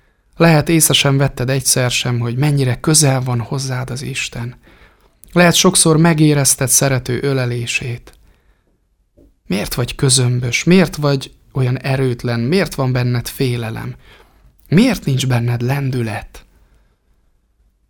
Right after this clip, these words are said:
Miért nem mered rábízni az életed?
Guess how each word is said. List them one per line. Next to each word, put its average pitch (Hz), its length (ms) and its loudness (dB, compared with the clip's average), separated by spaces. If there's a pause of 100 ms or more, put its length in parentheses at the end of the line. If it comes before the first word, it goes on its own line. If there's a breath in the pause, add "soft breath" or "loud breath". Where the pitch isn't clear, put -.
(200)
Miért 190 300 2
nem 156 180 6
mered 131 320 4
rábízni 127 600 0
az - 220 -4
életed? 117 640 -6